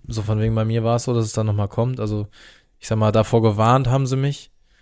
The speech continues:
Ähm, deswegen habe ich schon Respekt davor, wenn's kommt. Ich habe jetzt keine Angst unbedingt, weil ich glaub schon, dass es alles sehr stabil ist und dass wir uns einander sehr viel Halt geben.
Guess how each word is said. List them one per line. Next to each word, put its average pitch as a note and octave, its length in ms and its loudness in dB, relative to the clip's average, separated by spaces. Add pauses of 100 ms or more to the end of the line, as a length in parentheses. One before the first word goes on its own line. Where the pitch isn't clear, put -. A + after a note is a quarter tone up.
(600)
Ähm, A2 580 0
deswegen A2+ 340 0
habe B2+ 120 6
ich A#2+ 80 2
schon D3 120 2
Respekt B2 420 0
davor, G#2+ 360 -2
wenn's G#2 240 -4
kommt. G2+ 400 -6 (300)
Ich - 60 -20
habe A#2+ 100 -2
jetzt A2+ 160 -2
keine B2 320 0
Angst D#3+ 340 2
unbedingt, D3 520 2
weil A#2 160 4
ich A2 100 -4
glaub B2 260 0
schon, C3+ 400 0
dass A2 160 -10
es - 220 -10
alles A#2 240 -2
sehr A#2 120 2
stabil A2+ 420 0
ist C3 140 2
und A#2 100 -4
dass G#2+ 180 -4
wir A2 320 -2 (580)
uns A2+ 340 -6
einander C3 440 6
sehr C3 160 4
viel B2+ 200 0
Halt C3+ 200 2
geben. C#3 320 -2